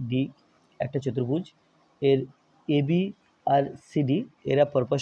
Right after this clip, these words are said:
সমান ও সমান্তরাল, বিসি আর ডিএ এরা পরপর সমান ও সমান্তরাল। তাহলে সমান্তরালের চিহ্ন দিয়ে দিলাম, এরা পরপর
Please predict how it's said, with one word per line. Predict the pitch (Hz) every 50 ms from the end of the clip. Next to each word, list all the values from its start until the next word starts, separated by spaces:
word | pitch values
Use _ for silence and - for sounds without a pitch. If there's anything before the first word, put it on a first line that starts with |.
| - -
সমান | 131 135 139 143 147
ও | 143 -
সমান্তরাল, | 151 143 143 135 131 151 147 190 262 - _ _ _ _ _ _ _ _ _ _ _ _ _ _ _ -
বিসি | 147 131 123 156 180 175 - - 214 214 226 226 - _ _ _ _ _ _ - 139
আর | 139 131 120 117 117
ডিএ | 131 151 143 131 151 196 - - - 143
এরা | 143 143 135
পরপর | - 131 123 156 160 - -
সমান | 131 131 135 135 135
ও | 131 -
সমান্তরাল। | 107 104 104 107 107 107 98 98 113 - _ _ _ _
তাহলে | _ - 135 135 135
সমান্তরালের | 135 131 135 135 135 135 135 135 -
চিহ্ন | 139 131 131 120 120
দিয়ে | 117 110 113
দিলাম, | 117 135 175 220 - _ _ _ _ _ _ _ _ _ _ _ _ _ _ _ _ _ _ _ _ _ _ _ _ _ _ _ _ _ _ -
এরা | - 131 131 135 135 135
পরপর | 135 127 - 165 156